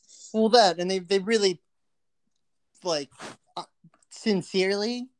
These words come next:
if they st-, did just short seasons, like, free, like, a bunch of nine-episode seasons, that could have been the end of, like,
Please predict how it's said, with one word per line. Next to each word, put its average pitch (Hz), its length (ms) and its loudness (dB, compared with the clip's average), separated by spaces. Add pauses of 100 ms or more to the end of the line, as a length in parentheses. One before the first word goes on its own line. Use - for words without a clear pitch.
(600)
if 165 160 -2
they 190 240 4
st-, - 500 -8
did 156 180 0
just 156 220 -4
short 135 400 -4
seasons, 147 600 0
like, 117 300 4 (600)
free, 151 280 6
like, 135 200 8
a 131 40 8
bunch 147 280 6
of 139 160 2
nine-episode 135 720 2
seasons, 139 460 0
that 151 200 6
could - 120 4
have 135 100 4
been 139 160 6
the 135 160 2
end 127 160 2
of, 120 100 -2
like, 120 320 0